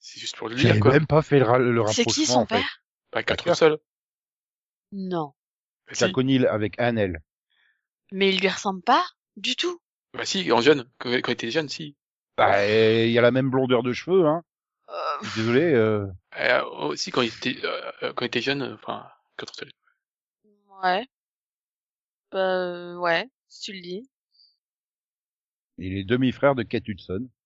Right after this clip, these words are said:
Speaker 2: Hudson aussi, c'est bien.
Speaker 3: Ouais, enfin, en tout cas, clairement, il a pas récupéré son charisme, hein, ça c'est clair.
Speaker 2: Oh, euh, tu sais, euh,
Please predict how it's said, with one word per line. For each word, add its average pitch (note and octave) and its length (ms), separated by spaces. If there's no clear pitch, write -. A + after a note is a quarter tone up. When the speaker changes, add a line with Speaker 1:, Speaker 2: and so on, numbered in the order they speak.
Speaker 2:
Hudson G2+ 420
aussi, F2+ 240
c'est - 140
bien. - 80
Speaker 3:
Ouais, B3 120
enfin, A#3+ 180
en A3+ 180
tout - 140
cas, C#4+ 140
clairement, C4 340
il B3+ 120
a G3 80
pas A3 140
récupéré A3 440
son G#3 140
charisme, F3 420
hein, D#3+ 40
ça G3+ 120
c'est F#3+ 140
clair. - 1500
Speaker 2:
Oh, A3+ 460
euh, D3 80
tu D3+ 140
sais, - 180
euh, G#3+ 720